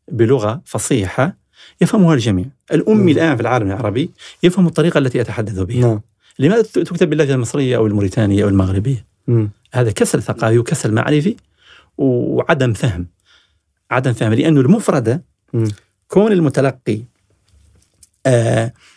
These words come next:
Speaker 1: تترجم له الم-، المفردة المعرية،
Speaker 2: مم.
Speaker 1: آه، بلغة وسيطة، يستطيع من خلالها أن يعبر إلى، إلى، إلى المفردة الأصلية.
Speaker 2: مم.
Speaker 1: هذا يثريه ثقافيًا.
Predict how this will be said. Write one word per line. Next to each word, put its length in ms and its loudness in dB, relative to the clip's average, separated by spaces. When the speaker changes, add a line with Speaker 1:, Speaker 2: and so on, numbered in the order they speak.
Speaker 1:
تترجم 440 2
له 180 4
الم-، 440 -2
المفردة 460 2
المعرية، 720 0
Speaker 2:
مم. 220 0
Speaker 1:
آه، 320 -2
بلغة 360 2
وسيطة، 720 -4
يستطيع 300 0
من 80 0
خلالها 340 -2
أن 60 2
يعبر 360 0
إلى، 120 2
إلى، 280 -2
إلى 220 -2
المفردة 480 -2
الأصلية. 600 -6
Speaker 2:
مم. 120 -18
Speaker 1:
هذا 140 2
يثريه 400 2
ثقافيًا. 600 -2